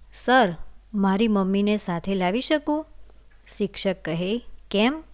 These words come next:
એમાં મમ્મીને આવવાની શી જરૂર છે?" અબલુ કહે, "એટલે દૂર એ મને એકલો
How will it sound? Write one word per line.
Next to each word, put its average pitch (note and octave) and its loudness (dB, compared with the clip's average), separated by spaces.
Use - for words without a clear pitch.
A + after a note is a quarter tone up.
એમાં B3 8
મમ્મીને B3 8
આવવાની B3+ 8
શી F4+ 4
જરૂર A3+ 8
છે?" A3 6
અબલુ G3+ 4
કહે, F3+ 0
"એટલે D4+ 6
દૂર D4 6
એ C#4+ 6
મને A#3 6
એકલો G#3+ 2